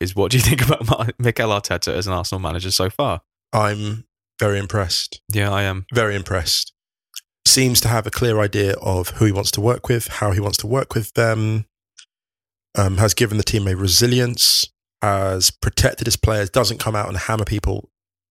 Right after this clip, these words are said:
Speaker 2: in public. There's always a reason, there's a point to what he says. It's early days for him, but I'm very impressed. One thing as well to say, a bit of sympathy for Mustafi because wrote this very heartfelt piece on the Arsenal website.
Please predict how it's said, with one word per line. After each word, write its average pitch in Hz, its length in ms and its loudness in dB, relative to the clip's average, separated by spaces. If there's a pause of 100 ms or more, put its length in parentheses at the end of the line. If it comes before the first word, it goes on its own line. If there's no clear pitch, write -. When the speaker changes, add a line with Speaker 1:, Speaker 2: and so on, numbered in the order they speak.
(100)
Speaker 2:
in 104 160 2
public. 104 420 2
There's 101 160 2
always 110 220 2
a 104 80 0
reason, 107 420 0
there's 101 120 2
a 95 60 -2
point 113 320 0
to 101 80 -2
what 98 120 -4
he 98 80 -2
says. 95 600 4 (240)
It's - 200 2
early 104 180 2
days 98 300 2
for 95 100 -2
him, 87 160 -2
but - 140 -4
I'm 87 100 -2
very 87 160 0
impressed. 87 400 0 (360)
One 123 120 4
thing 139 100 0
as 120 80 0
well 120 100 2
to - 60 -2
say, 98 200 0 (100)
a 101 80 0 (100)
bit 120 160 0
of 120 80 4
sympathy 107 300 0
for 104 60 -6
Mustafi 104 520 0
because 98 400 -2 (140)
wrote 113 200 0
this 101 200 0
very 110 280 -2
heartfelt 101 360 -2
piece 95 280 0
on 95 120 -6
the 95 80 0
Arsenal 92 340 -2
website. - 420 0